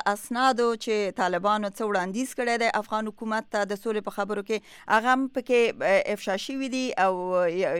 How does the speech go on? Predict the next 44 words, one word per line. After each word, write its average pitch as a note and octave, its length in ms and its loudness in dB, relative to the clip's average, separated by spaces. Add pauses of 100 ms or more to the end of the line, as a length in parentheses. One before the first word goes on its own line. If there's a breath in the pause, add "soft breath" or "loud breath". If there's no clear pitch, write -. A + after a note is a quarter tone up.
یو F3+ 80 2
څه A#3+ 220 -6
شته B3+ 320 -2
دی. F3+ 120 -2 (380 soft breath)
نو B3+ 220 2
په C#4+ 120 -2
هر E4 220 0
صورت، F4 220 0 (240)
آه، G#3 220 4 (140)
وخت A#3 240 0 (320)
کم C#4+ 200 2 (100)
دی. C#4+ 160 4 (360 soft breath)
آه، G3+ 140 2
تاسو C4 280 0
نه B3+ 120 -4
ډیره C4 220 2
مننه. C4 640 2
خو B3 100 0 (320)
د B3 60 2
سولې D4 380 -4
د C4 40 0
عالي A3+ 300 2
شورا A#3 340 2 (240)
غړي A#3 320 -2
او F#3+ 160 2
پخوانی G3+ 360 -2
طالب A3 300 0
چارواکي G3+ 540 0 (300 loud breath)
عبدالحکیم G#3+ 680 2 (140)
مجاهد A3+ 400 2
هم C4 100 0
اسوسییټډ A3+ 600 -4 (120)
پریس C4+ 240 0
ته A#3 140 0
ویلي G#3+ 220 0
دي G3 120 -6
چې - 440 -6
د G#3 40 2
افغان G#3+ 320 4
حکومت C#4+ 300 -4
او D4+ 80 0
طالبانو B3 460 2
ترمنځ A#3+ 340 -2 (100)
ژوره A3+ 300 4